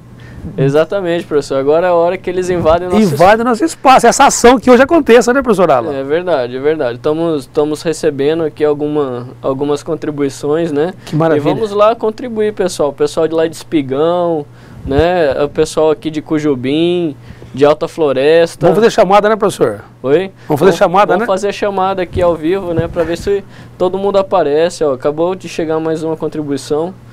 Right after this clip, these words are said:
Speaker 1: né?
Speaker 2: Isso. Olha, tem as questões que nós colocamos, mas você pode, nesse momento, esse espaço é o momento que você interage conosco. Então, mande a sua contribuição, a sua pergunta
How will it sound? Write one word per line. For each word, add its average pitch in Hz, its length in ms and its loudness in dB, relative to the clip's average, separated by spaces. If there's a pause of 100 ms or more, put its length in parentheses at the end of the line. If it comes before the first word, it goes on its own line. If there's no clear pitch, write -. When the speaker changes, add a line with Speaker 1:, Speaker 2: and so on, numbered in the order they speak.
(120)
Speaker 1:
né? 120 80 -4
Speaker 2:
Isso. 135 1000 -2 (840)
Olha, 190 480 4 (320)
tem 214 140 6
as 254 160 2
questões 196 460 2
que 180 80 2
nós 160 180 -2
colocamos, 147 880 0 (380)
mas - 120 4
você 254 300 2
pode, 269 400 6
nesse 240 260 -2
momento, 156 460 2
esse 196 180 2
espaço 202 680 4
é - 20 4
o 190 60 2
momento 170 480 0
que - 100 -4
você 220 720 2 (140)
interage 240 680 4
conosco. 190 540 0
Então, 175 360 0 (340)
mande 302 320 6
a 320 40 4
sua 277 220 0
contribuição, 202 960 0
a 143 80 2
sua 170 180 2
pergunta 139 1000 0